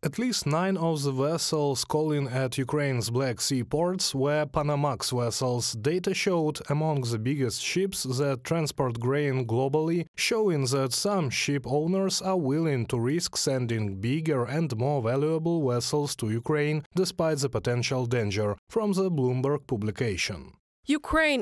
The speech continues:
Speaker 2: is slowly regaining control over trade in the Black Sea ports, experts say. At the same time, Ukraine is expanding the possibilities of the land corridor operation.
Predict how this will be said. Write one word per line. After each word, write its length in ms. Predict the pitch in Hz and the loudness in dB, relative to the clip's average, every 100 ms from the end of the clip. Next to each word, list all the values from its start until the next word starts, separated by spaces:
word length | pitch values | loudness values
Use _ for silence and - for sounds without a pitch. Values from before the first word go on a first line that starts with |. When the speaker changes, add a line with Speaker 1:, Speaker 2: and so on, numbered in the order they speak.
| - | 0
Speaker 2:
is 160 | 196 | 0
slowly 580 | - - 247 254 294 330 | 0 0 2 2 4 2
regaining 540 | 330 285 220 190 196 208 | 2 2 2 2 2 0
control 480 | 208 190 202 196 - | -2 0 0 0 0
over 200 | 185 190 | 0 0
trade 360 | 185 247 254 - | 0 0 0 0
in 120 | 277 | 0
the 80 | 269 | 0
Black 320 | 190 160 160 | 0 -2 -2
Sea 180 | - 180 | -4 -4
ports, 420 | - 190 185 - - | 0 2 2 0 0
experts 480 | 190 - - 185 - | 0 0 -2 -2 0
say. 360 | 202 196 190 - | 2 2 2 0
At 120 | 208 | 0
the 100 | 262 | 2
same 320 | - 330 330 | 2 2 2
time, 320 | 294 277 214 | 2 2 2
Ukraine 380 | 185 220 285 277 | 0 2 2 4
is 160 | 262 247 | 2 2
expanding 680 | - - 277 269 247 190 180 | 0 0 2 2 2 0 -2
the 140 | 185 240 | 0 0
possibilities 580 | 254 254 294 294 294 - | 2 2 2 2 -2 0
of 200 | 277 208 | 0 2
the 80 | 226 | 2
land 400 | 196 202 262 - | 4 2 0 0
corridor 420 | 180 180 190 170 | 0 2 0 0
operation. 680 | 180 190 185 190 - 190 | -2 0 0 0 -2 -2